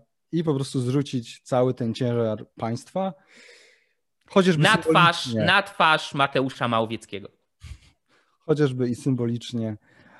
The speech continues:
Speaker 1: A, dzisiaj taki odcinek emocjonalny, ale to dlatego, że, e, no, tak jak wszyscy już mamy, już mamy dość. A jeszcze w sumie ostatnia rzecz, którą, którą chciałem poruszyć.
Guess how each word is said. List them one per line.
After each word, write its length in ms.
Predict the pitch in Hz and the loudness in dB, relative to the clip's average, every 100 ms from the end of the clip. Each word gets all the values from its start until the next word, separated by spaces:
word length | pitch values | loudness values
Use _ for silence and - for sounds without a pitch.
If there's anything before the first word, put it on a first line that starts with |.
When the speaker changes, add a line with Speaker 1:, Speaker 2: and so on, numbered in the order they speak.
| _ | _
Speaker 1:
A, 460 | - 120 113 113 110 113 - _ _ - | -6 -2 -2 -2 -4 -8 -14 _ _ -20
dzisiaj 340 | 143 147 214 165 | -12 -2 0 2
taki 360 | 160 139 151 | 0 -2 -2
odcinek 360 | 143 170 165 156 | -2 -2 -2 0
emocjonalny, 760 | 151 151 151 139 165 170 160 | 0 0 0 2 4 4 4
ale 100 | 143 | 2
to 180 | 143 147 | 2 0
dlatego, 480 | 131 139 135 143 143 | 0 0 2 2 2
że, 280 | 135 135 135 - _ _ - | 2 0 -2 -12 _ _ -10
e, 260 | 127 131 | -8 -6
no, 260 | 139 151 151 - - - - 135 - | -4 -2 -4 -8 -14 -18 -18 -18 -4
tak 160 | 170 | -2
jak 120 | 143 135 | -2 -4
wszyscy 280 | 151 151 | -6 0
już 240 | 139 127 156 | 0 0 0
mamy, 320 | 156 147 143 | 2 4 4
już 400 | 139 143 135 - | 2 0 -2 -4
mamy 300 | 147 147 120 | -2 0 2
dość. 480 | 131 131 131 - - _ _ _ - | 4 4 2 -6 -18 _ _ _ -8
A 360 | 127 127 127 127 | -2 0 0 0
jeszcze 240 | 151 - | -2 -2
w 40 | - | 0
sumie 180 | 180 | 2
ostatnia 280 | 156 226 240 | 4 4 4
rzecz, 160 | 165 - | 2 -2
którą, 440 | 180 160 156 147 | 0 2 2 0
którą 260 | - 160 156 | -6 -2 -2
chciałem 340 | - 170 160 | -2 -4 -4
poruszyć. 680 | - 160 180 175 123 - | 0 2 2 2 -4 -8